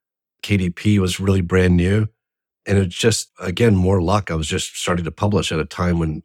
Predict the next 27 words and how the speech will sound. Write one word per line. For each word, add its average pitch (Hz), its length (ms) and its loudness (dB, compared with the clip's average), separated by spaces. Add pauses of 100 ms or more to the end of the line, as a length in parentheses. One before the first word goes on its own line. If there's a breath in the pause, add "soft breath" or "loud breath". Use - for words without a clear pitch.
these 87 180 -6
tools 110 320 0
were 82 100 -4
becoming 82 320 -4
available. 80 520 -6 (540)
My 95 100 0
first 117 320 0
book 117 200 0
got 85 180 -2
picked 90 200 -2
up 85 140 -2
by 76 120 -4
a - 40 -4
small - 260 -4
press. 90 480 -4 (440)
So - 120 -4
I 92 60 2
tried 117 280 2
the 95 80 0
traditional 85 480 -2
route 80 260 0
on 87 120 -4
a, 85 220 -6
on 90 80 -4
a 82 40 -4
small 92 300 0
scale, 87 640 -2